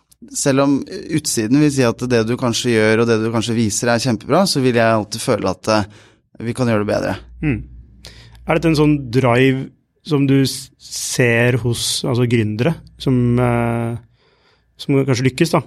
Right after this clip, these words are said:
Speaker 2: Altså, er det noe, er det, er, er, sånn, det å være gründer, er det en krev-, altså, for å lykkes krever det noe ekstra?
Speaker 1: Jeg har fått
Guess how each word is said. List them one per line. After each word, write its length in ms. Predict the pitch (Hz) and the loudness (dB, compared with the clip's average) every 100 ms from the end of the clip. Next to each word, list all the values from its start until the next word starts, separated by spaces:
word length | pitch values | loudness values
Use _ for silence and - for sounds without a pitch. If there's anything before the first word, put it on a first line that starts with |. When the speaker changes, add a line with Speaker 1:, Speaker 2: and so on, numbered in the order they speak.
| - | -4
Speaker 2:
Altså, 240 | 147 135 123 | -2 0 2
er 80 | |
det 80 | 120 | 2
noe, 320 | 131 127 131 | 4 4 2
er 320 | 135 - 120 123 | 2 0 0 -2
det, 80 | 127 | -2
er, 160 | 147 131 - | -4 -4 -8
er, 160 | - - | -8 -4
sånn, 160 | 147 - _ | -6 -6 _
det 220 | - 131 135 | -4 0 2
å 60 | |
være 80 | 135 127 | 2 2
gründer, 320 | 117 117 135 | 2 2 0
er 240 | - - 123 | 0 -2 -2
det 80 | |
en 80 | 123 123 - _ _ _ - | -4 -10 -20 _ _ _ -2
krev-, 400 | 151 139 117 127 | 2 2 2 -2
altså, 140 | 123 | -2
for 80 | 123 | 0
å 60 | 135 | 0
lykkes 240 | 131 135 | -2 -4
krever 400 | - 143 120 104 | -2 0 2 0
det 80 | 107 | -2
noe 160 | 120 120 | -4 -4
ekstra? 320 | - - 165 - _ _ _ _ | -8 -6 -6 -8 _ _ _ _
Speaker 1:
Jeg 100 | - | 0
har 80 | 135 | 0
fått 300 | 135 160 - | 2 -2 -4